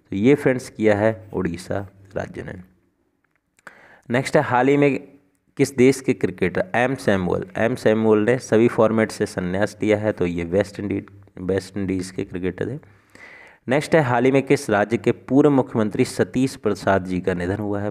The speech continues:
पूर्व मुख्यमंत्री ससी-, स-, सतीश प्रसाद सिंह जी का निधन हुआ है और ये फ्रेंड्स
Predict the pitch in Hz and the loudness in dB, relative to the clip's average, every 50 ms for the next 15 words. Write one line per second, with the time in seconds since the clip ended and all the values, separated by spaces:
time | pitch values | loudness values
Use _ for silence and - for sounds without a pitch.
0 | 104 101 101 104 113 120 120 120 110 - - - 107 98 92 98 107 104 - - | -8 -8 -2 0 0 2 2 0 -2 -4 -6 -8 -8 -6 -4 -4 -6 -6 -4 -6
1 | 101 - - - - - - - - - - - - - _ _ - - 104 92 | -8 -8 -6 -10 -10 -10 -10 -16 -18 -14 -14 -14 -16 -18 _ _ -8 -6 -6 -6
2 | 92 - 110 113 - - - _ _ - 98 90 - - 98 92 - - - _ | -4 -4 -4 -4 -4 -6 -14 _ _ -8 -8 -8 -6 -6 -8 -8 -8 -12 -18 _
3 | _ _ _ - - - - - _ _ _ - - 110 101 98 98 90 98 92 | _ _ _ -20 -20 -20 -20 -20 _ _ _ -8 -6 -4 -2 -2 -2 -2 -2 -2
4 | 87 90 90 107 113 113 110 110 110 110 107 - - - - 113 117 123 113 120 | -2 -2 -2 -2 -2 -2 -2 -2 -4 -4 -4 -6 -6 -4 -2 -2 0 0 2 2
5 | 131 123 - - 101 92 95 92 - | 2 2 2 0 -2 -4 -4 -6 -12